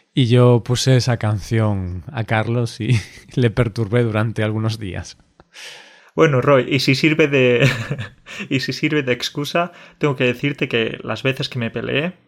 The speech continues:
Speaker 2: que yo recuerde,
Speaker 1: ¿Mm?
Speaker 2: nunca era mi culpa.
Speaker 1: Vale.
Speaker 2: Yo era
Speaker 1: Defensa propia, ¿no?
Speaker 2: tranquilito, era en defensa propia.
Speaker 1: Pues eso es.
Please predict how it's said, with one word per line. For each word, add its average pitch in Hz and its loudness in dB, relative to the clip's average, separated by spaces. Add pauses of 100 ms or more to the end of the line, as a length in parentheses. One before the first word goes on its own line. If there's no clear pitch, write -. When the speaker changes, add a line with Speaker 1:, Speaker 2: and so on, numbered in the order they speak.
(140)
Speaker 2:
que 120 -10
yo 113 0
recuerde, 123 -4 (200)
Speaker 1:
¿Mm? 135 0 (600)
Speaker 2:
nunca 156 0
era 135 2
mi 120 -2
culpa. 113 -8
Speaker 1:
Vale. 123 -2
Speaker 2:
Yo 165 2
era 127 0
Speaker 1:
Defensa 127 -2
propia, - -12
¿no? 123 -8
Speaker 2:
tranquilito, 117 -2
era 143 0
en 151 0
defensa 127 -2
propia. 110 -6
Speaker 1:
Pues 117 -2
eso 95 -6
es. - -18